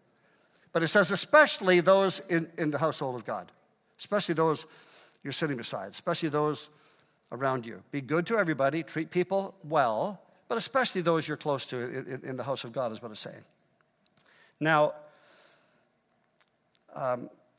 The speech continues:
I believe that a church, what, it, what, what a church should be connected to, everything that a church should be connected to is, is involved in caring and helping people both naturally and spiritually.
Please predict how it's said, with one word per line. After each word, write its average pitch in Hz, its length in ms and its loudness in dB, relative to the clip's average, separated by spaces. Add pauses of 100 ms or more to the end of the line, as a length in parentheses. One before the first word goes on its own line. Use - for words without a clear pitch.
(1900)
I 160 220 2 (520)
believe 143 500 -2
that 131 140 -6 (180)
a 123 80 -8
church, - 560 -6 (200)
what, 127 140 -8
it, 127 160 -12
what, 143 340 -6
what 135 120 -2
a - 60 -6
church 196 320 -6
should 170 140 -6
be 151 100 -2
connected 143 500 -4
to, 117 120 -8
everything 170 320 -2
that 160 120 -4
a 143 60 -4
church 156 280 -8
should 143 140 -10
be 139 120 -6
connected 147 480 -6
to 113 280 -10 (720)
is, 147 280 -8
is 135 280 -8 (800)
involved 131 380 0
in 123 80 -6
caring 175 500 -2
and 127 120 -8
helping 147 340 -4
people 131 320 -6
both 123 240 -6
naturally 139 480 -6
and 123 100 -8
spiritually. 113 600 -10